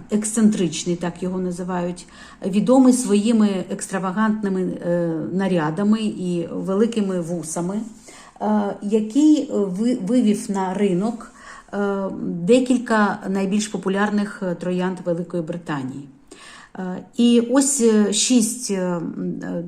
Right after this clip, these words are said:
трійок, е, тріо чайних, вони, е, роз-, роз-, розмальовані, вони мають зображення,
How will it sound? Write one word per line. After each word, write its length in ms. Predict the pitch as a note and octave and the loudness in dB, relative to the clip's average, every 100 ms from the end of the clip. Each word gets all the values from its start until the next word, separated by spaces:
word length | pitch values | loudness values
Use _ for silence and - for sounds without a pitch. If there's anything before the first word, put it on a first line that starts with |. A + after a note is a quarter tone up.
| - | -4
трійок, 680 | G3+ G3+ F3+ A#3+ - - - - | 2 2 2 -2 -6 -18 -18 -10
е, 40 | F3+ E3+ F3+ | -8 -8 -10
тріо 340 | - G3+ F3 E3 | -2 0 0 -2
чайних, 560 | - G#3+ G#3+ A3 A3 - - - - - | -2 0 2 0 -2 -12 -20 -20 -16 -6
вони, 580 | F#3 A3 B3 D4 C#4 G3+ | 2 4 6 6 6 2
е, 60 | |
роз-, 840 | G3+ G3 F#3+ - G3+ A3 G3 G#3 G#3 | 0 0 -4 -6 -2 0 2 2 4
роз-, 480 | A3+ G3+ G#3 G#3+ G#3+ | 2 2 2 0 4
розмальовані, 680 | B3+ G#3+ A3 F#3+ F3+ F#3+ | 6 6 6 4 2 0
вони 220 | F#3+ A#3+ | 4 6
мають 440 | A3+ G#3 F#3 F3+ E3+ C3 | 8 6 4 -2 -6 -6
зображення, 720 | F3+ F#3 F3+ E3+ G#3+ A#3+ C#4+ | -4 -2 0 -2 2 2 2